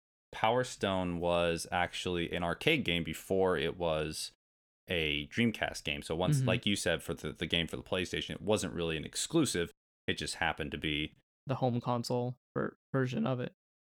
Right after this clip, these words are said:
Speaker 1: Exactly. It was released in arcades in February of nineteen ninety-nine.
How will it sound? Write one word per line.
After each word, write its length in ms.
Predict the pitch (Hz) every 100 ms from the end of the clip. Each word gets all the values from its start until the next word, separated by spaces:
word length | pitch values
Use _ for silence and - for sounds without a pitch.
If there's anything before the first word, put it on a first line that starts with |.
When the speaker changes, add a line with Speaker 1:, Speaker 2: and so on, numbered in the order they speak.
| -
Speaker 1:
Exactly. 560 | - 80 85 80 - 76 - _ _ _ _ _ _
It 60 | 123
was 180 | 123
released 340 | 101 101 107 -
in 60 |
arcades 500 | 92 87 95 90 85
in 140 | 87 80
February 340 | 95 90 85
of 80 | 82
nineteen 300 | 87 85 87
ninety-nine. 720 | 82 80 78 80 80 78 71